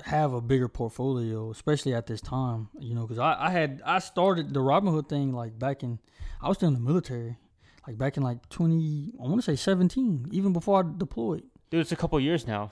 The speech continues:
Speaker 1: Yeah, and it's like, but, you know, at that time, I think at that time, though, I was just busy 'cause,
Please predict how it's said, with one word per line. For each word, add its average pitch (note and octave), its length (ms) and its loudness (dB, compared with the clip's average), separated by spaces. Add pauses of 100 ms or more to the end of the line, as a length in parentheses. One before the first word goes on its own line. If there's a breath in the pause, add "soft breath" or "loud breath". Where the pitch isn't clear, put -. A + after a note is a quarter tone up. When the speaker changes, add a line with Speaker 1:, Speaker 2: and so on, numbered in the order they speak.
Speaker 1:
Yeah, F3 260 4
and E3 140 4
it's D3+ 140 0
like, D#3 260 4 (120)
but, D#3 440 6
you E3+ 120 0
know, D3+ 100 4
at D3+ 120 0
that C#3 160 0
time, E3 420 6
I E3+ 80 4
think F#3+ 200 6
at F3 120 6
that D3 160 4
time, D#3+ 260 6
though, D3 120 6
I D3 100 10
was D3 180 4
just A#2+ 300 0
busy C3+ 580 2
'cause, C3+ 260 0